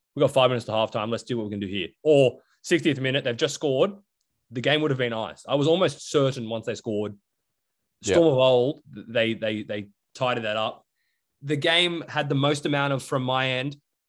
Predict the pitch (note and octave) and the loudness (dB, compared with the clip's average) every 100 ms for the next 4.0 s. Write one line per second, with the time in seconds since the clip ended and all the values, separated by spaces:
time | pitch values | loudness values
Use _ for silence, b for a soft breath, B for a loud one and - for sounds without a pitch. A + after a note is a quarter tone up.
0 | _ C#3 B2 A#2 D3 C#3 B2+ D3 - - | _ -8 -6 -2 -4 -2 -2 -2 -6 -16
1 | - C#3 C#3+ C3+ A#2+ B2+ G3+ G3+ - _ | -4 0 2 2 2 2 2 -4 -16 _
2 | _ _ _ _ - B2+ C#3 A2+ C3+ D3+ | _ _ _ _ -10 -2 -2 0 0 0
3 | A3 - B2 A2+ G#2 G#2 G2 E2+ - | -2 -6 -8 -6 -2 -2 -2 -6 -10